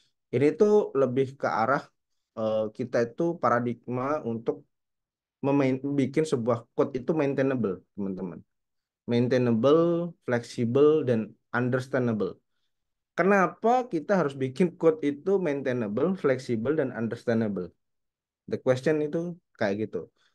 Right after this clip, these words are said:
Jadi mungkin kalau sekarang teman-teman nulis code itu, ya nulis code gitu, hanya nulis code aja gitu,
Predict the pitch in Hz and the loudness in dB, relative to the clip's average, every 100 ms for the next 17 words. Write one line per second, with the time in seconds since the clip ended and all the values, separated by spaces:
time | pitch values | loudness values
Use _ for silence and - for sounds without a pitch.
0 | _ _ _ _ _ _ _ _ 123 143 | _ _ _ _ _ _ _ _ -2 4
1 | 233 196 - 156 165 180 254 175 135 - | 4 4 2 4 4 2 2 4 4 2
2 | 131 165 180 165 156 156 151 147 143 143 | 2 2 0 -2 -4 -2 -2 0 0 -2
3 | - 147 139 - 127 - 139 127 127 120 | -2 -2 -2 -6 -10 -2 2 4 4 2
4 | 110 - _ _ _ - 107 104 131 190 | 0 -6 _ _ _ -2 0 2 2 2
5 | - 110 - - 87 101 113 123 123 123 | 0 -4 -4 -14 -10 -2 0 2 2 0
6 | - 135 - 160 135 98 104 98 101 | 0 -4 0 0 0 -4 -6 -12 -8